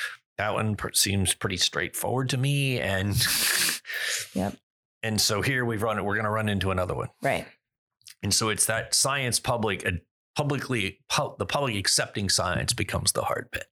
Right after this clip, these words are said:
Speaker 2: Yep.
Speaker 1: And to me, the interesting thing is we are doing this today using crispr. In a couple of ways for human health that are really exciting.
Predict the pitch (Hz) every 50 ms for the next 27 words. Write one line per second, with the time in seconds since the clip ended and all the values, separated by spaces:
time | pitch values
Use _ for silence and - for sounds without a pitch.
0 | _ - 226 202 190 - - - - _ _ - - - - - - - - -
1 | _ _ _ - _ _ _ _ _ _ _ _ _ _ _ - - 127 127 -
2 | - 139 131 131 139 143 143 143 143 131 120 95 120 120 104 - 123 110 - -
3 | - 113 113 110 98 - 110 107 107 107 104 95 92 92 92 90 92 92 87 -
4 | - _ - - - - _ _ _ _ _ _ _ _ _ _ _ _ _ _
5 | _ _ _ _ - - _ _ _ _ - 123 120 131 127 127 127 117 110 110
6 | 120 117 98 90 110 113 113 120 123 117 113 113 110 104 98 101 104 - - -
7 | - 104 90 98 95 95 95 95 95 92 95 95 98 98 92 92 92 - - 104
8 | 104 101 98 104 98 92 - - 92 - - - - 95 95 92 92 90 - _
9 | - - - - - - - - - - _ _ _ _ _ _ _ _ _ _
10 | - 110 110 104 98 - - - - - 139 135 - 131 120 117 110 107 101 101
11 | 98 98 92 - - - 95 - - 107 107 104 101 98 90 - 92 92 90 -
12 | - - 90 90 92 95 98 104 95 98 101 90 85 87 - - - - - -
13 | - - - 107